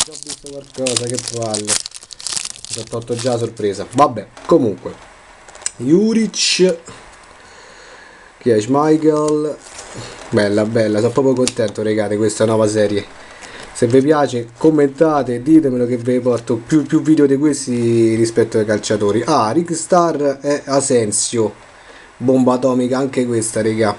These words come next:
bella. E vabbè, regà, questo è quanto, insomma, non mi posso lamentare, ho già trovato quattro,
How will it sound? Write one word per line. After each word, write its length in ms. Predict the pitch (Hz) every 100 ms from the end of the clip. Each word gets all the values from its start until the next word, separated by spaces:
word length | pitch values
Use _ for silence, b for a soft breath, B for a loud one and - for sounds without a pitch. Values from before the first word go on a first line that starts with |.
| -
bella. 720 | 120 113 120 110 104 104 101 - - - B B B B B B B
E 60 | 240
vabbè, 240 | 214 120
regà, 260 | 139 151 - -
questo 280 | 208 202
è 80 | 165
quanto, 460 | - 175 139 107 123
insomma, 480 | 117 - 120 110 117
non 140 | 139
mi 100 | 156
posso 300 | 170 165 165
lamentare, 440 | 160 170 170 135
ho 60 | 113
già 160 | 139 151
trovato 400 | 151 147 139 135
quattro, 1000 | 139 143 143 139 139 131 127 127 127